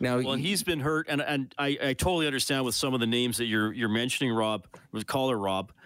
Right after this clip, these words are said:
Speaker 2: but he
Speaker 1: Mm-hmm.
Speaker 2: also has been hurt by Kane coming to the team and Hyman
Speaker 1: Oh,
Speaker 2: and
Speaker 1: for
Speaker 2: Nugent
Speaker 1: sure.
Speaker 2: Hopkins getting healthy.
Speaker 1: Yeah,
Speaker 2: So
Speaker 1: well, same as Benson. I mean, those
Speaker 2: And
Speaker 1: guys
Speaker 2: same with Benson.
Speaker 1: Yeah,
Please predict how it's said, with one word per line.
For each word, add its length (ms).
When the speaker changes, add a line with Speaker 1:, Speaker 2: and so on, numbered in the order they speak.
Speaker 2:
but 100
he 140
Speaker 1:
Mm-hmm. 80
Speaker 2:
also 260
has 80
been 140
hurt 360
by 180
Kane 380
coming 300
to 60
the 60
team 360
and 140
Hyman 280
Speaker 1:
Oh, 40
Speaker 2:
and 80
Speaker 1:
for 80
Speaker 2:
Nugent 120
Speaker 1:
sure. 100
Speaker 2:
Hopkins 300
getting 220
healthy. 420
Speaker 1:
Yeah, 160
Speaker 2:
So 220
Speaker 1:
well, 200
same 180
as 80
Benson. 460
I 60
mean, 160
those 200
Speaker 2:
And 120
Speaker 1:
guys 120
Speaker 2:
same 140
with 140
Benson. 400
Speaker 1:
Yeah, 180